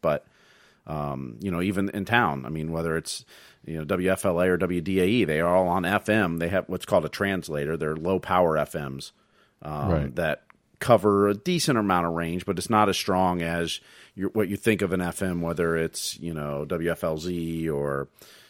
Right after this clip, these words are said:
Speaker 1: you know, Q Y K or you name the F M stations that have, that cover, you know, hundreds of miles with their stick. Um, W D A E and W F L A are using translators, which cover, it,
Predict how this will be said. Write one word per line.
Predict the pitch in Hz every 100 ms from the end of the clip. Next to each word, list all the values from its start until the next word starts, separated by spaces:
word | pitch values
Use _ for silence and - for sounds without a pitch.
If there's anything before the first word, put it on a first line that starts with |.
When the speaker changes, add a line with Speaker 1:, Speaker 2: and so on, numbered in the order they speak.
| _
Speaker 1:
you | 78
know, | 71 67
Q | - 104
Y | 85 85
K | - 101 90
or | 90
you | 90 107
name | 104 104
the | 92 92
F | 87
M | 92
stations | 78 92 87 92
that | 87 82
have, | 80 78 -
that | 92 - - -
cover, | 123 95 101 95 - - - _ -
you | 95
know, | 90
hundreds | 104 127 107 87
of | 82
miles | 90 85 76 71 -
with | 85
their | 85
stick. | - - 78 67 - _ _ _ -
Um, | 80 76 69 69 73 _ _ -
W | 92 98 95
D | 104 98
A |
E | 95
and | 92
W | 92 90
F | 92
L | 92
A | 85
are |
using | 82 85 85
translators, | - 113 107 90 87 82 87
which | 87 82 - - _ _
cover, | - 156 139 131 127 - - - _ - -
it, | 95 - 117